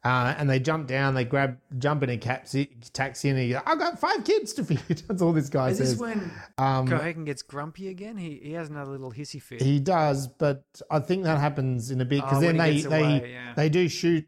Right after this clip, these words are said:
Speaker 1: Richter shoots and they pursue, pursue,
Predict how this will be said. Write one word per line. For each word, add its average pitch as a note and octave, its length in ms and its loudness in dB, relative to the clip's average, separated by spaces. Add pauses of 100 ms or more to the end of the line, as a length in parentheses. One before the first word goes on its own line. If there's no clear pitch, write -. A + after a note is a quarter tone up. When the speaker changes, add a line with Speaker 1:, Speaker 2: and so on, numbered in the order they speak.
Speaker 1:
Richter D3+ 360 0
shoots D#3 480 0
and D3 100 0
they C3 120 -2
pursue, D3 580 2 (160)
pursue, C3+ 600 2